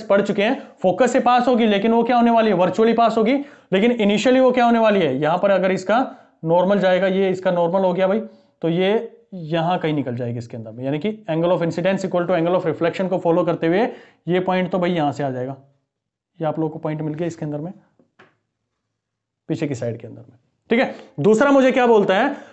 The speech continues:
कि दूसरे केस के अंदर में आपको जो इमेज बनने वाली है, जो यहाँ पर इमेज बनेगी, सॉरी, जो दूसरी रे लेके चलनी है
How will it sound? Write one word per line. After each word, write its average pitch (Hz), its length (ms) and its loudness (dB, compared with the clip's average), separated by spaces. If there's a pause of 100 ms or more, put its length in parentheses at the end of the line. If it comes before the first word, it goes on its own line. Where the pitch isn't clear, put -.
(100)
कि 208 80 2
दूसरे 220 380 4
केस 240 240 4
के 262 80 2
अंदर 202 240 4
में 220 120 2
आपको 196 360 2
जो 247 120 4
इमेज 220 260 4
बनने 196 240 2
वाली 196 240 4
है, 180 120 4
जो 196 140 4
यहाँ 185 180 4
पर 196 100 2
इमेज 185 240 2
बनेगी, 185 400 2 (420)
सॉरी, 170 440 0
जो 165 160 2
दूसरी 208 360 2
रे 233 220 4
लेके 220 260 2
चलनी 196 280 0
है 214 340 0